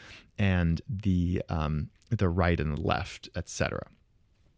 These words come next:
The important part of this is that the, um, that the cell is then able to produce lots and lots of different tissue types through inducing the production of certain proteins in certain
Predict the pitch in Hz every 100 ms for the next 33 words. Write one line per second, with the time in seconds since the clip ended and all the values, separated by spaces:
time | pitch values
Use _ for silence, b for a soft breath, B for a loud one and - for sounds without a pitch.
0 | _ _ _ _ - B B B - 135
1 | 131 202 214 147 - - 208 190 98 104
2 | 107 - 117 110 113 110 - 113 110 104
3 | 101 - 98 92 85 - b b b 117
4 | 110 110 - - 196 143 - 113 113 113
5 | 113 - _ - - 123 165 131 92 95
6 | - 110 117 104 113 110 - 101 117 -
7 | 101 92 95 95 - - 156 - 104 -
8 | 69 - - B B 123 113 117 113 110
9 | 151 196 - 90 85 90 - 95 90 -
10 | 78 67 - 113 - 113 - 87 - 90
11 | 85 95 101 95 - - 90 101 95